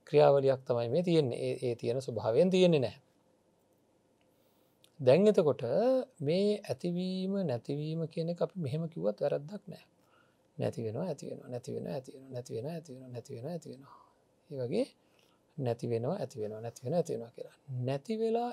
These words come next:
ඇති වෙනකොට යමක් අපි ගවේෂණ සීලීව හිටියොත් යමක් නැති වෙලා වේදනාව කියලා හිතන්න.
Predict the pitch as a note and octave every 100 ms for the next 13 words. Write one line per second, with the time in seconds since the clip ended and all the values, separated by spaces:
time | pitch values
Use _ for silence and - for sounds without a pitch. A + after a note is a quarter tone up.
0 | - - - F#3+ F3 D#3 - B2 - -
1 | _ _ - C3+ B2 G#2+ _ _ _ _
2 | _ _ - F3 F3 B2 C3+ E3 E3 F3
3 | F#3 F3 C#3+ C#3 C#3+ D#3 D3 C#3 A#2+ A2
4 | _ _ - C#3 E3 - B2 G#2+ - A2
5 | A#2 B2+ D3 D3+ D3+ D3 D3 C#3+ C#3+ C#3+